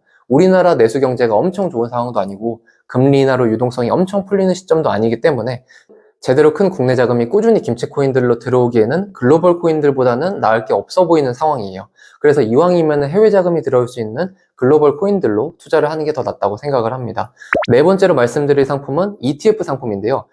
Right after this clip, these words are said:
바로 커버드 콜 이티에프입니다. 커버드 콜 이티에프라는 게 결국 옵션을 활용해서 시장에서 수익을 올리고 올린 수익을 분배금 형식으로 배당을 해주는 구조인데 이것의 가장 큰 문제는 장기 우상향하지 않는다는 거예요.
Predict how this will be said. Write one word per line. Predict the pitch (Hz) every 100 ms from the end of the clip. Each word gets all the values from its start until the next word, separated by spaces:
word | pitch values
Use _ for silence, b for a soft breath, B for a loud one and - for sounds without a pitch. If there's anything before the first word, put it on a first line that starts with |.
| _
바로 | - 120 117
커버드 | - 220 247 240
콜 | - 196
이티에프입니다. | 110 - 120 123 104 104 104 _ b b -
커버드 | - 226 226 220
콜 | 147
이티에프라는 | 123 - 156 151 131 120
게 | 117
결국 | 131 110 123 -
옵션을 | - 190 202 180
활용해서 | 175 165 151 151
시장에서 | 143 - 220 190 175
수익을 | - 202 180
올리고 | 110 202 101 160 226 - B
올린 | - 117 117
수익을 | 117 190 175 160 156
분배금 | - 110 135 156 160
형식으로 | 147 143 135 135 135
배당을 | 107 107 110
해주는 | 202 202 185 180
구조인데 | - 104 95 123 117 _ b b b
이것의 | 127 156 156 -
가장 | 117 151 190
큰 | 190
문제는 | 151 120 110 120 - b b b
장기 | - 143 196
우상향하지 | 175 156 151 147 143 147
않는다는 | 104 139 135 107
거예요. | 98 95